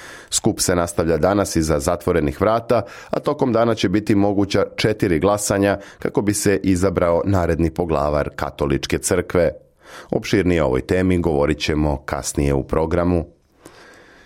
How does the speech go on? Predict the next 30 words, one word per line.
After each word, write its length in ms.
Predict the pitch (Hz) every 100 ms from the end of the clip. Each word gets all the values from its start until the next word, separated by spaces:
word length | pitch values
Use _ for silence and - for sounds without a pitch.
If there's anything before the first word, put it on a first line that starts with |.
| _ -
Prelazimo 480 | - 98 156 160 147
na 280 | 135 131
još 300 | 123 135 127
neke 400 | 135 143 143 120
od 240 | 110 107 101
najznačajnijih 1080 | 107 113 107 110 - 98 98 101 95 90 -
australijskih 880 | 92 92 - 98 73 69 - 82 -
vesti. 480 | 95 90 - 92 85 - _ _ _ - - - -
Lider 320 | 143 147 131
stranke 400 | - 135 139 127
Zelenih 440 | 120 139 131 123
Adam 300 | 117 131 123
Band 320 | 98 131 131 101
izgubio 540 | 98 117 131 143 127
je 240 | 110 107
izbore 420 | 113 117 123 120 104
za 180 | 98
sedište 600 | 98 - 120 113 - 101 95
Melbourne, 600 | 101 123 120 107 95 87
tvrde 360 | 117 127 113
politički 640 | 87 107 120 127 104 - 98
analitičari, 640 | 90 117 127 123 117 110
dok 200 | 101 101
se 200 | - 98
prebrojavanje 680 | 101 87 90 92 120 123 95
glasova 600 | 92 110 - 107 95 95
na 140 | 104
izborima 640 | 110 101 95 101 98 95 92
bliži 440 | 80 85 82 90
kraju. 520 | - 101 104 101 92